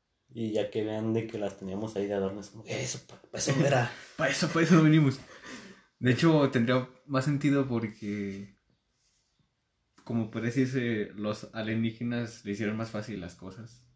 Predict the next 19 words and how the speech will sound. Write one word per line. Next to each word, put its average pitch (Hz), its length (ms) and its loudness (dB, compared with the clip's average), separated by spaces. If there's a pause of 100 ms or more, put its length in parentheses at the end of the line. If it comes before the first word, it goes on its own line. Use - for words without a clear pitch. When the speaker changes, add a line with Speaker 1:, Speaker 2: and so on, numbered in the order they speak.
(160)
Speaker 2:
Les 98 140 -4
dieron 107 200 2
ese 120 180 -4
conocimiento 98 800 -4 (340)
sobre 92 720 -10 (160)
la 92 120 -16
ast-, - 260 -20
la 98 140 -12
astronomía, 95 680 -10
física, 95 680 -20 (1600)
Speaker 1:
Pues 110 180 -4
Speaker 2:
arquitectura, 98 960 -2
para 101 180 -2
construir 110 280 -2
las 131 100 0
pirámides. 104 680 -4 (220)
Speaker 1:
Sí. 180 480 -10 (480)
Speaker 2:
¿Tú 135 120 -8
crees - 420 -6